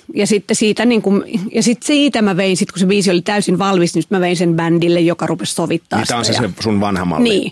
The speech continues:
Speaker 2: Joo.
Speaker 1: Mut nykyään sitä tehdään tosi paljon niin, että kun ikään kuin ei käytetä, käytetään koko ajan vähemmän ja vähemmän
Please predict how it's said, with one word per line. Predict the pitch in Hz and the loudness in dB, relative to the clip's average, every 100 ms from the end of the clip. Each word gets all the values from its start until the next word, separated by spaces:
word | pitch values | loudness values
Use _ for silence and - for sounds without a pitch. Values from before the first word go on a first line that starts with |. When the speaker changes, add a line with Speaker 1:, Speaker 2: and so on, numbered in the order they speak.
| - | -8
Speaker 2:
Joo. | 185 - - - | -6 -4 -4 -2
Speaker 1:
Mut | 202 - | 0 2
nykyään | 294 - 285 226 190 180 | 0 2 0 0 0 -2
sitä | 185 | -2
tehdään | 190 185 175 | -2 0 0
tosi | 185 180 | -2 -4
paljon | 175 180 180 | 0 2 2
niin, | 185 | 0
että | 180 | -4
kun | 202 _ - - - - | -10 _ -18 -14 -10 -8
ikään | - 180 | -4 -2
kuin | 175 | -2
ei | 180 | -2
käytetä, | 214 220 180 180 - _ - | -2 0 -2 -2 -8 _ -4
käytetään | 233 196 202 | -2 0 -2
koko | 208 | -2
ajan | 214 190 | -2 0
vähemmän | 220 175 175 | 0 0 0
ja | |
vähemmän | 170 180 170 | -2 0 -2